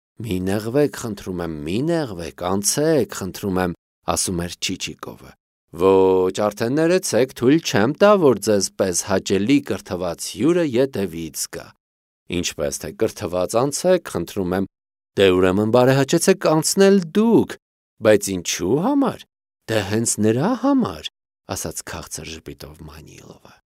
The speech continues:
Վերջապես երկու բարեկամները կողեկող մտան դռնով և փոքր-ինչ սեղմեցին իրար։ "Թույլ տվեք ներկայացնել ձեզ իմ կնոջը",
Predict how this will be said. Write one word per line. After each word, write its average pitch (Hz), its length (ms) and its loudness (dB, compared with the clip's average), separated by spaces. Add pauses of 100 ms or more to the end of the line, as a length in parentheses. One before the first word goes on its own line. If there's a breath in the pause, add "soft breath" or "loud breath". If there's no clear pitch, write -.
(960)
Վերջապես 139 520 4
երկու 104 300 2
բարեկամները 110 800 -2
կողեկող 175 680 0 (100)
մտան 73 400 -14
դռնով 85 560 -4
և 160 240 -4 (160)
փոքր-ինչ 101 540 -6 (180)
սեղմեցին - 800 -12
իրար։ - 280 -20 (1200)
"Թույլ 95 280 2
տվեք 170 400 2
ներկայացնել 107 720 2
ձեզ 104 300 0
իմ 156 160 2
կնոջը", 196 640 2